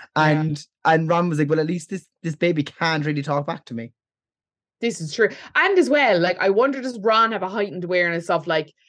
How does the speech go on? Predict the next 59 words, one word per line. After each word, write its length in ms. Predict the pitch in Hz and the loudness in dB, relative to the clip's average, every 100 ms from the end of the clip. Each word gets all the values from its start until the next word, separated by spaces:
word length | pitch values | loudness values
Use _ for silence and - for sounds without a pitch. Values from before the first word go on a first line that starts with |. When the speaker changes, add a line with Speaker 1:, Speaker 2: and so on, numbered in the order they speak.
| _ | _
Speaker 1:
the 120 | 196 | -4
importance 600 | 196 170 190 196 185 175 | -4 -2 2 2 2 0
of 100 | 175 | -4
the 80 | 156 | -2
baby 400 | 151 170 180 190 | 0 2 2 0
challenge 440 | 196 202 214 262 240 | -2 0 2 2 2
and, 120 | 190 | 2
like, 140 | 180 | 0
how 160 | 202 190 | 0 0
it's 180 | 202 - | 0 -2
such 240 | 247 247 | -4 -2
a, 60 | 196 | 0
like, 340 | 175 175 175 _ _ _ _ | 2 0 -4 _ _ _ _
Speaker 2:
Yeah. 140 | 147 208 | 2 4
Speaker 1:
final 380 | 208 202 190 202 | 4 0 -2 -2
challenge 520 | - 196 185 180 175 | 0 2 2 0 -4
in 100 | 180 | -6
the 80 | - | 0
Speaker 2:
If 60 | |
he's 100 | 196 | 4
Speaker 1:
show 120 | 254 | 6
Speaker 2:
playing 220 | 240 233 233 | 6 6 4
the 100 | 226 | 4
Speaker 1:
and 100 | 226 | 2
Speaker 2:
game, 340 | 190 135 120 _ _ _ _ | 2 0 -2 _ _ _ _
if 100 | 165 | -2
he's 140 | 202 170 | -2 2
playing 220 | 214 226 | 2 2
the 60 | |
game 220 | 214 220 196 | 0 0 2
that 100 | 160 | 0
we 100 | 156 | 0
think 240 | 170 170 | -2 -4
that 100 | 156 | -2
we 80 | 143 | -2
know 140 | 151 | 0
he's 140 | 147 131 | 0 0
gay, 220 | 135 - 123 | -2 -2 -8
that 160 | 127 | -2
are 100 | 151 | -2
gay, 180 | - - - | -2 -6 -8
<laughs> 120 | - | -4
gay, 220 | - 143 - _ - | -2 -2 -4 _ -8
gay. 240 | 120 156 - _ _ _ - - - | -4 -4 -6 _ _ _ -14 -6 2
If 120 | 165 | 2
he, 180 | 202 - | 2 -2
if 100 | 165 | -2
he's 140 | 196 | -2
playing 280 | 156 220 233 | 2 0 0
the 80 | 233 | -2
game 220 | 240 220 | -2 -2
that 80 | 156 | -2
we 100 | 156 | -2
think 200 | 185 180 | -4 -4
we 100 | 165 | -2
know 120 | 165 | 0
he's 200 | 143 143 | 0 -2
playing, 420 | - 160 120 - - _ _ | 0 0 0 -8 -20 _ _
Speaker 1:
Yeah. 280 | 185 190 - | -2 0 0